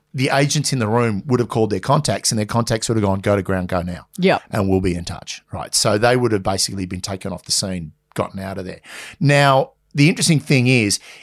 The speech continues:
Speaker 1: if you are caught performing a crime that is covered by the immunity, like, say you're, you know, you're with a, these group, the group of comedians that I've now infiltrated,
Speaker 2: Yeah.
Speaker 1: they are funding themselves by selling, um, marijuana.
Speaker 2: Right.
Speaker 1: Right?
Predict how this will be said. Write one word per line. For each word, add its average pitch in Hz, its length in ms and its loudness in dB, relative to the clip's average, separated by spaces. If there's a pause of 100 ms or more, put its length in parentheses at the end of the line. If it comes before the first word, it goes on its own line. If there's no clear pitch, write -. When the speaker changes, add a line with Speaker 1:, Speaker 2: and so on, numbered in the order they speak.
(140)
Speaker 1:
if 185 220 2
you 151 180 8
are 139 160 6
caught 127 360 2 (180)
performing 110 520 -2
a 101 60 -4
crime 101 400 0
that 110 120 0
is 185 160 4
covered 131 240 0
by 104 160 4
the 98 140 0
immunity, 135 600 2 (320)
like, - 140 0
say 226 300 4
you're, 139 480 4 (100)
you 113 100 -6
know, 104 280 -2
you're 113 160 2
with 110 100 2
a, 92 140 -2 (120)
these 127 280 2
group, 120 180 2
the 120 80 -4
group 127 320 2
of 98 100 -6
comedians 110 500 2
that 98 100 2
I've 87 180 -2
now 92 220 0
infiltrated, 98 580 0 (180)
Speaker 2:
Yeah. 196 240 4
Speaker 1:
they 131 280 6
are 107 300 4
funding 151 320 4
themselves 101 420 2
by 92 180 4
selling, 90 720 0
um, 95 320 -2
marijuana. 87 560 -2 (180)
Speaker 2:
Right. - 400 0 (300)
Speaker 1:
Right? 139 200 4